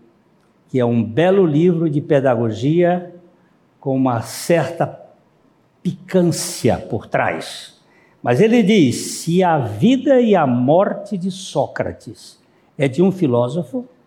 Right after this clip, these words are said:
a vida e a morte de Jesus Cristo,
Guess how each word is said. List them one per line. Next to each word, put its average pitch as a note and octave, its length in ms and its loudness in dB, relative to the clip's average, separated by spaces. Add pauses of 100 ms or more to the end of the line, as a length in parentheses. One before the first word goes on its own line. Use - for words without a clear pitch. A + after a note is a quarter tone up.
(720)
a A#2 120 0
vida F3+ 760 -2
e C#3 140 -2
a A#2 100 2
morte B2+ 640 0
de D#3+ 140 -4
Jesus D3 480 -6
Cristo, A2+ 560 -8